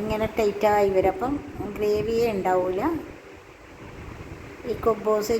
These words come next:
ചപ്പാത്തിൻ്റെ കൂടെയൊക്കെ കഴിക്കാൻ നല്ലതാണിത്. ഒന്ന് ഉണ്ടാക്കി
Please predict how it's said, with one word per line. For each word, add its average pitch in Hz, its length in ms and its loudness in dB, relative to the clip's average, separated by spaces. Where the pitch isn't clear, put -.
ചപ്പാത്തിൻ്റെ 220 600 -2
കൂടെയൊക്കെ 214 400 -2
കഴിക്കാൻ 208 420 0
നല്ലതാണിത്. 185 640 0
ഒന്ന് 208 260 0
ഉണ്ടാക്കി 202 380 2